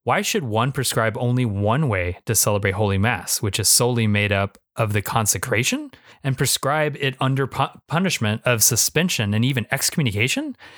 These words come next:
Is that not an abuse of power? In fact, would a Paul of Tarsus have been excommunicated by Peter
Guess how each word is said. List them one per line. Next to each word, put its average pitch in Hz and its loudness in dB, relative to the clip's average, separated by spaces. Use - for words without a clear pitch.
Is 139 0
that 208 0
not 175 0
an 180 -2
abuse 147 0
of 139 -2
power? 180 -2
In 156 -2
fact, 175 -2
would 160 -2
a 151 0
Paul 196 -2
of 165 -8
Tarsus 175 -2
have 165 0
been 156 -2
excommunicated 156 0
by - 0
Peter 214 -2